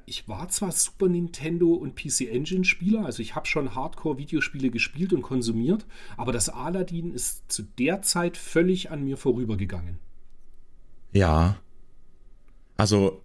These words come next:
Speaker 2: ich kann dir gar nicht sagen, ob ich das dreiundneunzig sofort gespielt hab. Das kann, das, daran kann ich mich gar nicht mehr erinnern, weil da wär ich, äh, sieben gewesen. Ähm, das weiß ich nicht, aber ich weiß zumindest, dass ich's in meiner Kindheit gespielt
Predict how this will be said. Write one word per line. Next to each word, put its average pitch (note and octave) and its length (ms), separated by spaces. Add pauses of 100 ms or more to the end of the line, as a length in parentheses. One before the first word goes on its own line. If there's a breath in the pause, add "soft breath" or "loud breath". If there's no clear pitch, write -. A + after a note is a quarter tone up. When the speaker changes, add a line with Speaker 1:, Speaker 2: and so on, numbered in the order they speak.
(160)
Speaker 2:
ich - 320
kann C3+ 200
dir E3+ 120
gar A#2 180
nicht B2+ 140
sagen, A#2 320
ob G2+ 180
ich A#2 120
das - 200
dreiundneunzig A2+ 960
sofort G#2 520
gespielt A#2 500
hab. F3+ 160
Das - 180
kann, G2 220
das, - 260
daran F#2+ 220
kann G2+ 160
ich G2+ 60
mich F#2+ 120
gar F#2+ 140
nicht G2+ 120
mehr F#2+ 120
erinnern, A2 320
weil E2+ 100
da E2 160
wär F#2 240
ich, - 300 (340)
äh, F2 220
sieben A#2 360
gewesen. D3 520 (480 soft breath)
Ähm, G#2+ 260
das A2+ 240
weiß G#2 220
ich D#3 140
nicht, E3+ 220
aber B2 220
ich A#2 140
weiß C#3 300
zumindest, C#3+ 420
dass A#2+ 160
ich's C3 140
in A#2+ 120
meiner A2 240
Kindheit C3+ 560
gespielt C#3+ 560